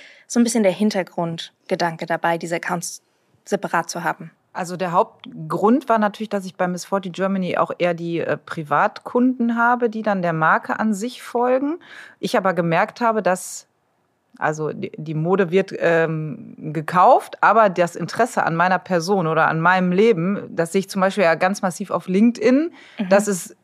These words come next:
Speaker 2: so gewachsen, ähm, in den letzten Jahren oder in den letzten zwei Jahren, so dass ich gedacht habe, so auf, auf Instagram das wirklich zu trennen und, äh, das Business auch voneinander zu trennen. Weil was ich natürlich nicht erwartet habe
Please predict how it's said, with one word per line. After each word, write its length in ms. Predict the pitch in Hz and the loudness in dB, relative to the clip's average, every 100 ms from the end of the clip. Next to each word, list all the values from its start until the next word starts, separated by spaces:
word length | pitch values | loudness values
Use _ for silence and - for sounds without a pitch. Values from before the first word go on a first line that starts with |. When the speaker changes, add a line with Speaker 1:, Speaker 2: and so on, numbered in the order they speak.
| _ _ - | _ _ -12
Speaker 2:
so 240 | 190 185 269 | 0 2 4
gewachsen, 800 | 240 190 - - 185 202 320 330 | 4 2 0 -2 0 0 0 -2
ähm, 320 | - 180 180 180 | 2 2 2 -2
in 160 | 196 | -2
den 100 | 180 | 0
letzten 600 | 180 185 - 196 185 185 - _ _ _ | 0 -2 -4 -4 -2 -4 -8 _ _ _
Jahren 540 | 165 165 175 240 262 180 | 2 4 6 4 2 0
oder 160 | 165 | 0
in 60 | 147 | 0
den 100 | 156 | -2
letzten 300 | 165 - 165 | -4 -6 -10
zwei 340 | - 170 170 | -4 2 4
Jahren, 320 | 196 208 226 226 - - - | 6 4 2 -2 -12 -20 -10
so 140 | - | 0
dass 180 | 190 190 | 2 2
ich 60 | 190 | 2
gedacht 220 | 202 202 | 0 2
habe, 120 | 185 | 2
so 140 | 196 | 4
auf, 280 | 185 175 - | 6 4 2
auf 280 | - 170 165 | 2 2 2
Instagram 640 | - 247 254 226 220 214 | 0 2 4 4 4 4
das 260 | 196 214 - - | 2 0 -6 -14
wirklich 360 | 180 208 220 220 | -2 -2 -2 -6
zu 140 | - | -8
trennen 400 | 185 - 196 226 | -10 -2 2 2
und, 200 | 214 185 | 2 -2
äh, 280 | - - - | -6 -8 -10
das 300 | 160 170 185 | -4 -2 -2
Business 380 | - 233 247 196 | 0 2 2 2
auch 160 | 160 160 | 2 0
voneinander 600 | - 160 151 151 151 143 | -2 -2 0 0 -2 -4
zu 140 | - | -8
trennen. 320 | - - 160 | -10 -4 0
Weil 160 | 160 175 | 2 2
was 140 | 196 | 2
ich 80 | 214 | 2
natürlich 520 | 202 185 226 240 247 - - - _ _ | 0 2 2 2 -2 -12 -20 -20 _ _
nicht 240 | - 294 | 0 4
erwartet 600 | - 156 156 151 170 - | 4 4 6 4 2 -4
habe 580 | 165 147 160 196 151 - | 2 4 4 2 0 -4